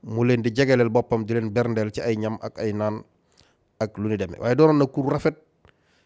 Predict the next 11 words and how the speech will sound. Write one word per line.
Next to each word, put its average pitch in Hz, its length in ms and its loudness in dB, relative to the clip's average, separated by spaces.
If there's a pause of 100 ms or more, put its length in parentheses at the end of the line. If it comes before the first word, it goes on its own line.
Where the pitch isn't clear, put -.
(760)
jikko, 147 280 2
te 135 100 0
mënoon 127 300 4
a 120 60 4
defar 117 320 -2 (460)
ak 113 120 -2
bokk, 104 340 -4
te 117 80 -4
mënoon 113 240 0
a 104 60 -2
jaxase 107 400 -4